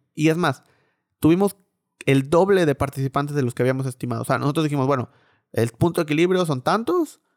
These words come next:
el máximo que podemos tener somos, son tantos", pero se inscribieron el doble.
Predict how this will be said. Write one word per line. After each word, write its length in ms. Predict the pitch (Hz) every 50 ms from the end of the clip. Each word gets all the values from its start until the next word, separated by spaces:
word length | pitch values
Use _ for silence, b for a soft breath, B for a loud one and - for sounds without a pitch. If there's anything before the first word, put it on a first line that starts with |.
| _ _ _
el 180 | - 123 123
máximo 340 | 127 147 151 - 180 156 139
que 80 | - 139
podemos 200 | 135 139 135 131
tener 180 | - 123 127
somos, 300 | 127 139 123 123 123 - _ _
son 180 | - - 117 117
tantos", 480 | - 170 214 247 - 440 381 - - _ _ _ _ _ _ _ _ _ _ _ _ _ _ _ _ _ _ _ _ _ _ _ - - _ -
pero 180 | 143 135 131 127
se 80 | 127
inscribieron 420 | 127 123 - 139 135 156 175 185 156
el 140 | 123 123
doble. 400 | 120 147 190 226 202 139 131 147